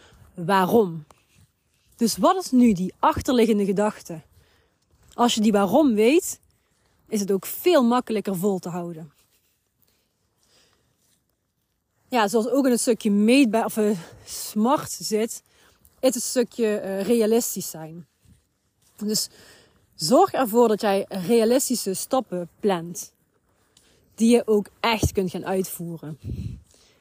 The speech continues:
Als ik naar mezelf kijk, ehm, ik vond het heel belangrijk altijd om elke dag te bewegen. En de ene dag <laughs> lukt me dat oprecht veel beter dan de andere dag.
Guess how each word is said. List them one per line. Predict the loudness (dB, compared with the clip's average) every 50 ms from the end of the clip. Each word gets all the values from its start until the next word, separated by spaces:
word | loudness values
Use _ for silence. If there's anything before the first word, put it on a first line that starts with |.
| _ _ _ _ _ _ _ _ _ _ _ _
Als | -4 0 0 2
ik | 2
naar | 4 2
mezelf | 2 4 4 6 6 4 2 2
kijk, | 2 2 4 4 4 2 0 -6 -14 -20 _ -20 -20 -20 -20 _ _ -10
ehm, | -6 -4 -2 0 0 2 2 0 0
ik | -2 -2
vond | -2 0 2
het | 4 4
heel | 4 4 4
belangrijk | 2 0 0 0 0 -2 0 0 2 0 0 -2 -6 _
altijd | 0 2 2 2 2 0 0 -2 -2 -2 -4
om | -4 -4 -4 -4 -6 -8 -12 -20 -20 -20 -20 -20 _ _
elke | -2 2 2 2 2 2 0
dag | 0 0 0 -2 -2
te | -6 -4
bewegen. | -4 -2 0 0 0 -2 -2 -6 -10 -16 -18 -20 -20 _ _ _ _ _ -20 -20 _
En | -2 0 0
de | 2
ene | 4 4 6 6 6
dag | 6 4 4 2 0 -2 -4 -2 0
<laughs> | 2 4 4 4
lukt | 4 2
me | 2 0
dat | 0 0 -2 -2 -8 -18 -20 -20 -20 -20 _ -20 _ _ _
oprecht | -6 -4 0 2 2 4 4 2 0
veel | 2 2 4 4 4
beter | 4 2 2 2 0 -2
dan | -2 -2
de | -2
andere | 0 0 2 2 2 2 0 0
dag. | 0 0 0 0 -4 -6